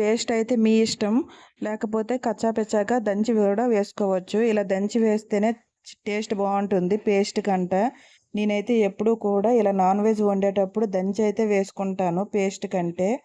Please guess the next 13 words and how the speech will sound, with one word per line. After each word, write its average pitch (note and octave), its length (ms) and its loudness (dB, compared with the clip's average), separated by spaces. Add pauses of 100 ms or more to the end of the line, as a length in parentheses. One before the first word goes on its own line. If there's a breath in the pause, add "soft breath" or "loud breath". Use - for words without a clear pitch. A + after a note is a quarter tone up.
(540)
ఇలా A3 180 -4 (100)
నీళ్ళన్నీ A3 580 0
ఇంకిపోయిన G#3 760 -2
తర్వాత F#3+ 460 0 (520)
చూడండి, G3 480 -2
నీళ్ళు G#3+ 400 0
అస్సలు G3+ 460 -4
లేవు G3 280 2
కదా, F3 280 0 (560)
అస్సలు G#3+ 400 -6
లేదు, G3 320 0 (480)
మొత్తం G#3+ 320 -4 (120)
ఇంకిపోయాయి. G3+ 640 -2